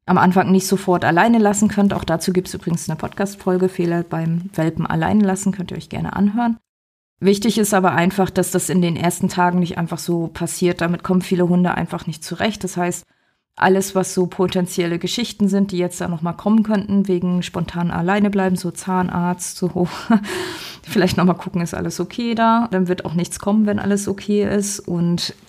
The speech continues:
Einkäufe und Behördentermine, was auch immer, macht's ruhig vorher, dann müsst ihr euch danach nicht stressen und dann noch eine Betreuung für den Hund finden.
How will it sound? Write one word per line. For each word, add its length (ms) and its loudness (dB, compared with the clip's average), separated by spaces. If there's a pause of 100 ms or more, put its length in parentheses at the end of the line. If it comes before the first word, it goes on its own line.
(220)
Einkäufe 800 0
und 400 -4 (300)
Behördentermine, 840 4
was 200 2
auch 140 -2
immer, 340 0 (140)
macht's 340 -2
ruhig 180 -2
vorher, 380 0
dann 140 -2
müsst 180 -4
ihr 80 -6
euch 120 -8
danach 360 -4
nicht 380 -4
stressen 380 2
und 200 -4
dann 180 4
noch 140 0
eine 100 -2
Betreuung 420 -6
für 120 -12
den 200 -6
Hund 160 -6
finden. 360 -8